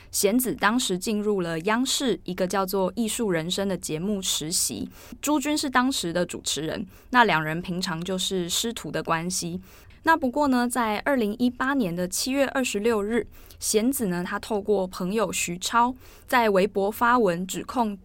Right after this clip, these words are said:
朱军在四年前，就是二零一四年他去实习的时候，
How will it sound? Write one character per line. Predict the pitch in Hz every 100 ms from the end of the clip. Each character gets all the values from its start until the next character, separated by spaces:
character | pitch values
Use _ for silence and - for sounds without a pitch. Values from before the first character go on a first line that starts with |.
| -
朱 | 262
军 | 262 254 254
在 | 254 220
四 | 208 -
年 | 247 165
前， | 170 156 143
就 | -
是 | 185 202
二 | 226
零 | 175
一 | 185
四 | 185 185
年 | 139 160
他 | -
去 | 180
实 | 190 - 151
习 | - 123
的 | -
时 | - -
候， | 180